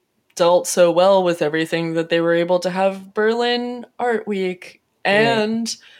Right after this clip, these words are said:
Speaker 1: Berlin Art Week. You know, all the people, they went out to the art shows, they did their thing.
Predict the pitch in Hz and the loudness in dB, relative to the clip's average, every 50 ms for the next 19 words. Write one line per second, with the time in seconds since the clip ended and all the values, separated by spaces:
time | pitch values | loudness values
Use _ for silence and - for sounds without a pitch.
0 | _ _ - 220 220 220 226 226 226 220 208 202 208 214 214 - 196 202 196 196 | _ _ 0 2 4 4 4 2 2 2 2 2 2 0 0 0 -2 -2 0 0
1 | 190 190 - - _ _ _ _ _ _ _ _ _ _ _ _ _ _ _ - | -2 -4 -8 -16 _ _ _ _ _ _ _ _ _ _ _ _ _ _ _ -10
2 | 208 214 220 208 196 190 190 190 190 185 - - 190 190 - - - 180 202 220 | -4 -2 0 2 2 2 2 0 0 -2 -4 -8 -12 -14 -8 -4 0 2 2 2
3 | 220 254 247 240 254 262 254 - 254 254 247 214 214 196 196 202 208 208 214 226 | 2 0 0 -2 -4 -4 0 2 2 4 4 2 2 0 2 0 0 2 2 2
4 | 220 214 220 - - 220 214 220 185 - 220 214 - - - - 254 226 226 226 | 2 0 -2 -4 -6 -4 -2 -2 0 2 0 0 0 0 -2 0 2 4 4 4
5 | 233 233 240 226 - - - 226 220 196 - 220 202 208 202 196 196 - - 226 | 2 2 0 -6 -8 -8 -6 -8 -6 -6 -6 -6 -2 -2 -2 -4 -4 -4 -2 0
6 | 226 240 240 233 240 226 | 0 0 0 -2 -2 -4